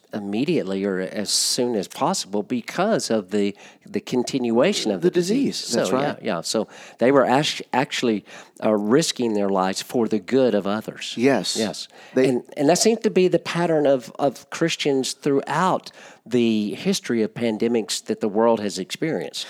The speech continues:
Speaker 2: Yeah, and what's, what's really funny is instead of going out and being on the front lines of, of communicating, um, human dignity, you know, and that kind of thing, and,
Speaker 1: Mm-hmm.
Speaker 2: and trying to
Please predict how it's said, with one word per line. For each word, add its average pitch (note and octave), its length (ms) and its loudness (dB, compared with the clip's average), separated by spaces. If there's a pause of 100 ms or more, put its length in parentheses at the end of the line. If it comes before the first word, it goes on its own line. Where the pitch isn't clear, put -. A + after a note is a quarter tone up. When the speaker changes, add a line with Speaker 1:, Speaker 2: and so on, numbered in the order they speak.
(160)
Speaker 2:
Yeah, E3+ 240 6
and C#3+ 220 2
what's, D3+ 260 2
what's D3+ 240 2
really D#3+ 260 4
funny C3 460 0
is G2+ 160 0
instead B2+ 300 0
of A#2+ 120 2
going A#2+ 300 2
out A2 260 2
and G#2 140 -2
being A2 140 0
on A2 100 -2
the G2+ 80 -6
front A#2 300 -2
lines G#2 480 -2
of, F2+ 280 -6
of F#2+ 300 -2 (460)
communicating, A#2+ 840 0
um, G2 240 -4
human A#2+ 340 -2
dignity, A2+ 720 0
you A2 140 -2
know, G#2 160 -2
and G#2+ 100 0
that A#2+ 200 2
kind A2 240 -2
of F#2+ 80 -4
thing, G2 440 -6
and, G#2 80 -8
Speaker 1:
Mm-hmm. G#2 120 -4
Speaker 2:
and G#2 120 -6
trying A#2+ 220 0
to G#2 140 2